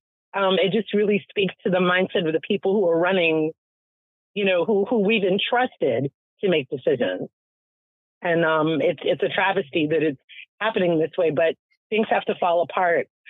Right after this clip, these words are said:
before, uh, you know, the actual, the, the congeal, the, the honest one, the, the, the, the congealing of in whatever facet, whether it's economic, whether it's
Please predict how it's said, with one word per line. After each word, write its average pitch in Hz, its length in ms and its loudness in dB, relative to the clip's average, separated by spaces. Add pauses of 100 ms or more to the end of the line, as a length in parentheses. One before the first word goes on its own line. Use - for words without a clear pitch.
(160)
before, 165 800 0 (480)
uh, 170 240 0 (100)
you 185 140 0
know, 170 180 2
the 175 120 0
actual, 165 800 0 (340)
the, 170 200 0
the 175 140 0
congeal, 180 680 2
the, 170 280 -2
the 170 160 -4
honest 208 460 0
one, 160 380 0
the, 156 300 0
the, 165 120 0 (260)
the, 160 160 0
the 170 80 0
congealing 196 720 0
of 160 400 2 (680)
in 185 180 0
whatever 190 460 2 (120)
facet, 190 560 0 (180)
whether 180 400 2
it's 156 300 0
economic, 185 640 2 (400)
whether 180 220 2
it's 147 140 -2